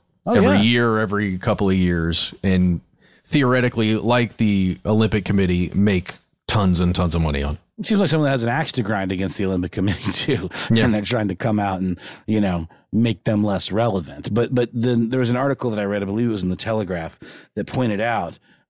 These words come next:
Speaker 1: um, if everyone's taking the same performance-enhancing drugs, is it,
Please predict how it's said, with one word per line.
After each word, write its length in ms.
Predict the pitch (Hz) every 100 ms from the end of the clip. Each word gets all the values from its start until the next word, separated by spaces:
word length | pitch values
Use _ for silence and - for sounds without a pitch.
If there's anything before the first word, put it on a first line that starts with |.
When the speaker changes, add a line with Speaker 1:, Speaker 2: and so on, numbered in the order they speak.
| -
Speaker 1:
um, 760 | 101 98 95 92 90 87 - _ _ _ -
if 120 | 151
everyone's 460 | 151 180 196 143 113
taking 320 | 143 120 113
the 60 | 98
same 280 | 131 113
performance-enhancing 840 | 98 - 107 110 101 101 101 95 92
drugs, 560 | 95 160 151 110 98 87
is 300 | 113 110 98
it, 240 | 95 -